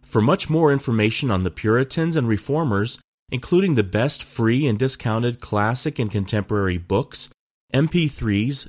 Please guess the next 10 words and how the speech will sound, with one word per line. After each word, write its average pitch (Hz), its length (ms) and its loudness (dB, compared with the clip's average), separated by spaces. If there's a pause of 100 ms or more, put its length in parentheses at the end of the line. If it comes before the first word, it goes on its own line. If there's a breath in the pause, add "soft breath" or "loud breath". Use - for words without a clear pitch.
digital 139 440 0
downloads, 110 600 2
and 107 140 0
videos, 101 600 0 (200)
please 208 240 0
visit 127 360 2
Still 139 360 0
Waters 123 420 2
Revival 107 460 0
Books 135 500 -4